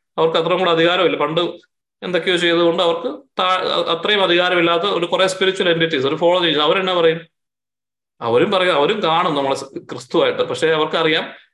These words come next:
ഇതിന്റെ അകത്തിരിക്കുന്നവന് ഇതിനെക്കുറിച്ച് വലിയ ബോധ്യമില്ലെന്ന്.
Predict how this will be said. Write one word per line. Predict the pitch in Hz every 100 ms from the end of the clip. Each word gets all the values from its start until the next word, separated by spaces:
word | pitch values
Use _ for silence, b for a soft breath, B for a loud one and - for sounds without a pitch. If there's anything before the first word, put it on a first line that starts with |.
| _ _ -
ഇതിന്റെ | 139 139
അകത്തിരിക്കുന്നവന് | 165 - 160 165 160 151
ഇതിനെക്കുറിച്ച് | 147 160 156
വലിയ | 139 135
ബോധ്യമില്ലെന്ന്. | 127 143 135 110 -